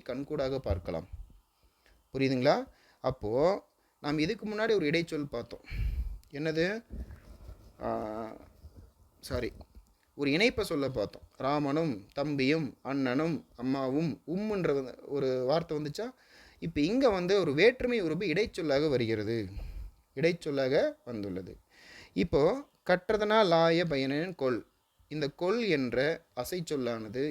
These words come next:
இறுதியில் என்னவா வந்திருக்கு? ஒரு இடைச்சொல்லாக வந்திருக்கு. ஓகேங்களா?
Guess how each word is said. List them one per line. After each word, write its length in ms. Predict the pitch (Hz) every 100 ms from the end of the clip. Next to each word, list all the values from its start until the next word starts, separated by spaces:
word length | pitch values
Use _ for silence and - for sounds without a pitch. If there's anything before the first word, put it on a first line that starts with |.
| 113
இறுதியில் 440 | 131 160 160 147
என்னவா 240 | 147 170 156
வந்திருக்கு? 420 | 147 135 135 220 294 - _ _
ஒரு 120 | 110 120
இடைச்சொல்லாக 560 | 165 180 156 127 127 139
வந்திருக்கு. 480 | 110 92 90 92 90 85 - - - - - _ _ -
ஓகேங்களா? 380 | 120 120 139